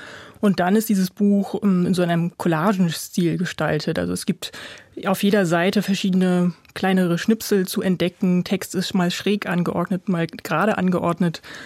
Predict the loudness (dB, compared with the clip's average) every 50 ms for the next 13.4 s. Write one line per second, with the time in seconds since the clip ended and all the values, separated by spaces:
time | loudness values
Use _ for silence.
0 | -18 -20 -14 -2 0 2 2 2 2 0 -2 0 0 -2 -2 0 2 2 4 2
1 | 2 2 2 0 2 2 0 0 0 0 0 0 -2 -2 -2 0 0 2 2 2
2 | 2 0 0 0 0 0 0 0 0 0 0 0 0 -2 -4 -2 0 -2 -2 0
3 | -2 -2 -2 -2 -2 -2 -2 0 -2 -2 0 0 0 0 -2 0 0 -2 0 0
4 | 0 0 2 4 4 4 4 2 2 2 2 0 -2 -2 -2 0 0 -2 -2 -2
5 | -6 -10 -14 -16 -16 -16 -18 -4 -2 0 2 2 0 0 0 -2 0 2 2 4
6 | 4 4 4 4 4 2 2 2 2 2 2 4 4 4 2 2 2 0 0 0
7 | -2 -2 -2 -2 -2 0 0 0 2 2 2 4 2 4 4 2 0 2 0 0
8 | 0 0 0 2 2 2 2 0 -4 -12 -20 -20 -20 _ -4 -2 0 0 0 0
9 | 2 0 2 2 0 0 0 0 2 2 2 2 2 2 0 -2 -2 -2 -2 -2
10 | -2 0 -2 0 0 0 -2 -2 -2 -4 -4 -2 -2 -2 0 0 0 0 0 0
11 | 0 0 0 2 2 2 0 0 0 0 0 0 -2 -2 -6 -14 -20 -20 -20 _
12 | _ -2 -2 -2 -2 -4 -4 -4 -4 -4 -4 -2 -2 -2 0 0 0 0 0 0
13 | -2 -4 -6 -8 -12 -12 -14 -18